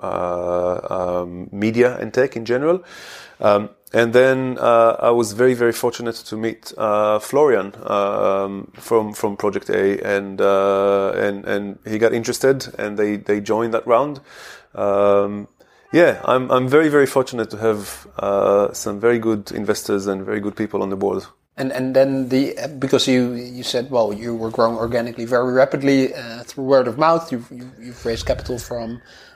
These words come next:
Speaker 2: uh, experienced, uh, V Cs. What, why then opt also for <laughs> Dragon's Den? What did that change
Speaker 1: So that
Speaker 2: to your, uh
Speaker 1: actually, so the Dragon's Den story was actually part of the,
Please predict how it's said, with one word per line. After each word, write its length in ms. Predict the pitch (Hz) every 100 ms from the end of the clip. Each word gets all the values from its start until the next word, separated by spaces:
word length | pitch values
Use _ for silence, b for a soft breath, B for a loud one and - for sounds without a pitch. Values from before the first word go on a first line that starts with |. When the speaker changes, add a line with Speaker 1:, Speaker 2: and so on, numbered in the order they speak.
| _
Speaker 2:
uh, 60 | -
experienced, 640 | 135 - 139 127 120 - -
uh, 280 | 127 127 123
V 160 | 135
Cs. 340 | 127 196 247 - B B B
What, 580 | - 160 147 151 156 -
why 560 | - - - 190 147 160
then 240 | 156 160 -
opt 200 | 147 -
also 280 | 147 -
for 260 | 147 - 156
<laughs> 40 | 139
Dragon's 320 | 160 156 147
Den? 240 | 165 156 - _
What 160 | 147 139
did 140 | 147
that 100 | 147
change 220 | - 165
Speaker 1:
So 60 | 151
that 140 | 151
Speaker 2:
to 40 | 175
your, 100 | 160
uh 80 | 190
Speaker 1:
actually, 300 | 180 180 170
so 140 | 170
the 160 | 139 135
Dragon's 300 | 165 170 190
Den 60 |
story 260 | 180 170 160
was 120 | 135
actually 220 | 131 -
part 240 | 135 131 131
of 120 | 104
the, 140 | 110